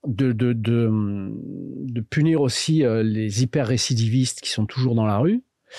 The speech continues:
Speaker 2: Et puis aussi, une fois que vous avez donné une sanction, euh, que le juge a jugé d'une sanction, c'est l'application de cette sanction.
Speaker 1: Hmm.
Speaker 2: Euh, parce que le juge va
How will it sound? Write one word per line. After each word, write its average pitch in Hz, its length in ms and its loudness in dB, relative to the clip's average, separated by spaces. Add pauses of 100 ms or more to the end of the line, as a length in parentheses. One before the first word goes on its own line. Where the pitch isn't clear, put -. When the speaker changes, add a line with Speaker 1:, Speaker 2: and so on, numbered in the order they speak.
(580)
Speaker 2:
Et 107 80 -2
puis - 160 -4
aussi, 95 260 0
une 185 80 4
fois 123 160 -2
que - 100 -10
vous 104 140 -4
avez 95 380 -4
donné 107 240 2
une 101 120 0
sanction, 113 460 -2
euh, 101 240 -4
que - 140 -8
le 107 140 0
juge 120 340 2
a 98 100 0
jugé 107 320 0
d'une 107 180 0
sanction, 180 520 -2 (260)
c'est - 160 -2
l'application - 500 -2
de 151 40 0
cette 104 180 -8
sanction. 131 440 -4 (420)
Speaker 1:
Hmm. 110 100 -10 (300)
Speaker 2:
Euh, 98 320 -8
parce - 180 -4
que 113 80 0
le 113 140 4
juge 110 420 2
va 101 320 -2